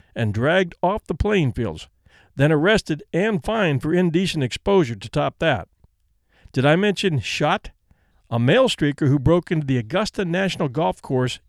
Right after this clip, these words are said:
in Georgia, albeit not while the Masters was in play, was actually shot with buckshot and slightly wounded. A big thanks to Ray Stevens for giving us a great memory.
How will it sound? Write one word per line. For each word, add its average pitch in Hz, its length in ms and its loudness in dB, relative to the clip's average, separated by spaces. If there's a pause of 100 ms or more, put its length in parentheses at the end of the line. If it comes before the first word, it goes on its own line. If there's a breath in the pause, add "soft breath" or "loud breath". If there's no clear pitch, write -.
in 151 160 2
Georgia, 120 500 2 (400)
albeit 151 440 4
not 151 260 0
while 170 140 2
the 151 60 0
Masters 151 440 2
was 120 180 4
in 107 100 -2
play, 131 400 0 (360)
was 120 160 0
actually 170 520 2
shot 202 440 0
with 165 220 0
buckshot 135 500 -2 (220)
and 185 220 0
slightly 165 420 0
wounded. 170 480 2 (1700)
A 135 60 2
big 196 260 6
thanks 190 320 2
to 147 120 0
Ray 175 180 6
Stevens 147 460 4
for 147 120 -4
giving 160 280 2
us 139 120 -2
a 127 60 -2
great 127 420 -2
memory. 135 480 0